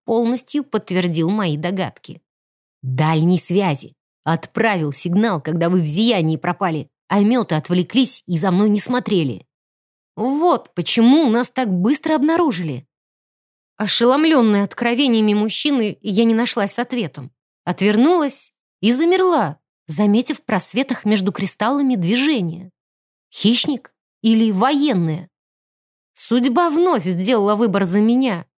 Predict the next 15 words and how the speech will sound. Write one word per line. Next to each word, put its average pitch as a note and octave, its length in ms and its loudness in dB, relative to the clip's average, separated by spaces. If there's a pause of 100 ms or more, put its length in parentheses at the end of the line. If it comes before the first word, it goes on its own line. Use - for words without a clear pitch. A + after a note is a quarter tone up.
(100)
воссоединив G#3+ 720 0
с - 120 -2
теми, D4 380 -2 (100)
о F#3+ 100 -2
встрече D#4+ 400 -2
с - 100 -4
кем C#4 260 -2
я A#3 200 2
уже A3+ 160 0
не A3 120 2
просила. A3 580 -2 (760)
На F#3 220 0
поляну C4+ 560 0
выступили F#3+ 640 -2
десантники. D#3+ 920 -4